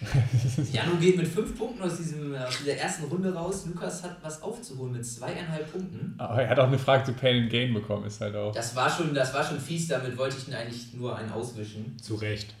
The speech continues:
Speaker 1: Ja,
Speaker 2: Ja.
Speaker 1: geil, dass du mir den, äh, Zeigefinger gezeigt hast. Das ist total nett.
Speaker 3: Ey, das ist mir auf jeden Fall positiv aufgefallen, dieses Trikot. Das muss ich sagen.
Speaker 1: <laughs>
Speaker 3: Also dafür
Speaker 1: Das
Speaker 3: kann man schon durchaus einen halben Punkt vergeben für den Film.
Speaker 2: Gut, gut. Unsere zweite Kategorie:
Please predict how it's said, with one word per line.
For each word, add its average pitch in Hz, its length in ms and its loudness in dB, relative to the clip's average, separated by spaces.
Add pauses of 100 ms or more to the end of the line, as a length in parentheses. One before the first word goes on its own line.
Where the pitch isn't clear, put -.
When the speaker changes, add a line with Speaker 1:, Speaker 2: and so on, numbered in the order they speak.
Speaker 1:
Ja, 117 120 0
Speaker 2:
Ja. 107 40 0
Speaker 1:
geil, 147 160 10
dass 151 120 4
du 147 40 0
mir 143 80 4
den, 131 260 2
äh, 117 340 0 (260)
Zeigefinger 180 580 4
gezeigt 113 380 0
hast. - 260 -6
Das 110 80 -6
ist - 60 -12
total 143 280 2
nett. 156 240 -2
Speaker 3:
Ey, 143 80 2
das 160 140 6
ist 185 100 0
mir 202 120 6
auf 185 120 4
jeden 196 120 4
Fall 196 160 4
positiv 180 440 4
aufgefallen, 123 600 -2
dieses 104 180 -8
Trikot. 95 400 -10 (140)
Das 120 80 -6
muss 143 180 -2
ich 139 100 -2
sagen. 117 260 -2
Speaker 1:
<laughs> 143 100 6
Speaker 3:
Also 202 100 8
dafür 170 280 12
Speaker 1:
Das 190 80 10
Speaker 3:
kann 190 100 8
man 202 200 8
schon 185 220 6
durchaus 185 360 10
einen 165 120 4
halben 165 240 8
Punkt 165 240 4
vergeben 143 380 4
für - 100 -4
den 101 160 -4
Film. 92 320 -8 (840)
Speaker 2:
Gut, 165 160 -2
gut. 240 200 2 (680)
Unsere 175 240 0
zweite 214 280 0
Kategorie: 208 680 -6